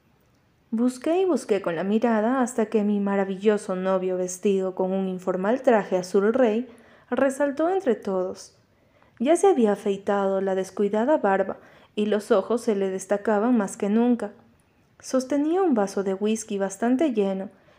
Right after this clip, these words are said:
y estaba reunido con algunos de sus amigos. Di unos cuantos pasos para acercarme a saludarlo, pero entonces me di cuenta de que mientras todos hablaban, un espécimen de cabello rojizo,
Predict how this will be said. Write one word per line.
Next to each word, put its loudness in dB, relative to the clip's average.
y 2
estaba 0
reunido 2
con -2
algunos 2
de 4
sus -8
amigos. -6
Di 0
unos 0
cuantos -2
pasos -2
para 0
acercarme 0
a 0
saludarlo, -2
pero 4
entonces 0
me 2
di -2
cuenta 0
de 0
que -6
mientras -4
todos 0
hablaban, 2
un 2
espécimen -2
de -4
cabello 0
rojizo, -4